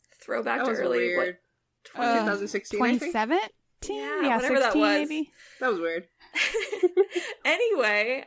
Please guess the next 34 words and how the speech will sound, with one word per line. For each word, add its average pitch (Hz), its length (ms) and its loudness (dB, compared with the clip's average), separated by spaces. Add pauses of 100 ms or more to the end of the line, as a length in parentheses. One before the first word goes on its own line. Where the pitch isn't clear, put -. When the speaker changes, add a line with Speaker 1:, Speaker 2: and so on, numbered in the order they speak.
Speaker 1:
uh, 240 420 -4 (340)
so - 160 -8
they 285 160 0
have 359 180 0
a 349 60 -6
great 269 220 4
interview. 185 600 -4 (480)
Speaker 2:
Guys, 220 260 4
we 226 80 -4
go 220 220 6
on 262 220 2 (120)
to 208 360 2
my 190 200 0
favorite 185 420 -2
scene 170 480 -6 (360)
Speaker 1:
It's 277 180 -2
a 302 100 2
good 262 340 4
scene. 277 220 -4
Speaker 3:
Yes. 226 1080 4
Speaker 2:
of 196 160 -4
any 170 680 -4 (220)
episode 160 420 -8
of - 100 -14
the 190 100 -6
show. 214 260 0 (840)
And 254 180 6
Speaker 1:
Yes. 247 140 6
Speaker 2:
it's, - 280 -12
it 226 100 -4
starts 381 340 4
out 269 200 2
with 262 140 -2
Luke 208 220 -2